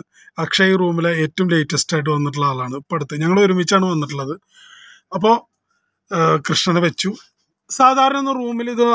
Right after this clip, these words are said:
ആർക്കും, ഏ, കാണാൻ പറ്റാറില്ല, അല്ലെങ്കിൽ ഞങ്ങൾ എന്താ ചെയ്തതെന്നുള്ള, പ്രവാസികൾ എന്താ ചെയ്യണേ, ഞങ്ങൾ എങ്ങനെയാണ് കണി ഒരുക്കണം എന്നുള്ളത് ഞങ്ങളുടെ വീട്ടുകാർക്കും ആർക്കും, ആർക്കും കാണാൻ പറ്റാറില്ല. അപ്പൊ അതിനൊക്കെ മാറ്റം വരുത്താൻ വേണ്ടിയിട്ട് ഞങ്ങളെല്ലാവരും കാണണം, ഏത്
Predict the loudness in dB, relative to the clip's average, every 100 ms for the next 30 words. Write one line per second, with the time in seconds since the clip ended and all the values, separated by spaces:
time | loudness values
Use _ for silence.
0 | 6 4 2 0 2 4 4 4 4 4
1 | 4 2 0 0 2 2 2 0 0 0
2 | 0 0 0 0 2 0 2 2 2 0
3 | 0 2 4 2 0 0 0 0 0 0
4 | 2 0 2 0 0 0 0 0 0 2
5 | 0 0 0 2 2 0 -2 0 0 0
6 | 0 -2 -2 -2 -2 -4 -4 -4 -4 -4
7 | -2 -2 -2 -4 -4 -6 -2 -2 0 -2
8 | -4 -8 -12 -14 -20 _ -20 -20 -20 -10
9 | 0 2 4 2 0 2 4 4 4 2
10 | 2 2 2 0 2 0 2 2 2 2
11 | 2 2 2 0 2 0 0 0 -2 -2
12 | -2 -2 -2